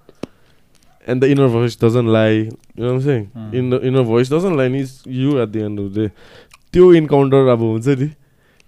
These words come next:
Speaker 1: like, interview with a vampire <laughs> types-को क्या। त्यस्तो हुँदैन। I was like, "Shit,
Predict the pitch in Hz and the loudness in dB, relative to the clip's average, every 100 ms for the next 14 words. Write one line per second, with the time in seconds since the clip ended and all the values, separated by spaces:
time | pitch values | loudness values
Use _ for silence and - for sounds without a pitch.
0 | - 131 135 151 147 139 143 139 127 120 | -6 -2 0 0 2 2 4 4 4 2
1 | 107 110 120 120 120 - 156 135 113 113 | 2 0 4 6 6 6 6 6 4 0
2 | 110 110 110 107 120 101 _ _ _ _ | 0 -2 -6 -4 -2 -4 _ _ _ _
3 | 139 139 110 95 107 113 113 110 98 - | -6 -4 -6 -4 -8 -6 -6 -6 -8 -10
4 | 127 120 117 - | -12 -12 -16 -14